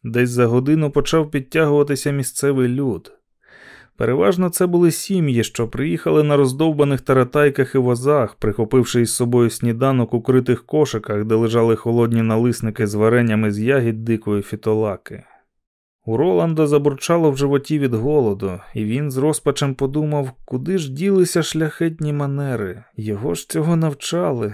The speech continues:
а тепер доводиться гадати, чи це, бува, не брехня.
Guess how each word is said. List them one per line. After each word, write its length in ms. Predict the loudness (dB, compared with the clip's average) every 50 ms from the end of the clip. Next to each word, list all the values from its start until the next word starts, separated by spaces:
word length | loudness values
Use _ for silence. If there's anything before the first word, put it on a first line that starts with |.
| -8 -10 -10
а 80 | -10 -4
тепер 380 | -2 -2 0 2 2 2 2
доводиться 520 | 2 2 2 4 4 4 4 4 4 2 2
гадати, 560 | 4 2 2 2 0 0 0 2 0 0 0
чи 240 | 0 -4 -6 -8 -6
це, 260 | -6 -6 -4 -4 -4
бува, 380 | -4 -4 -4 -2 -2 -2 -2 -2
не 140 | -2 -4
брехня. 800 | -2 -2 -2 -2 -2 -4 -8 -10 -8 -6 -6 -6 -8 -8 -10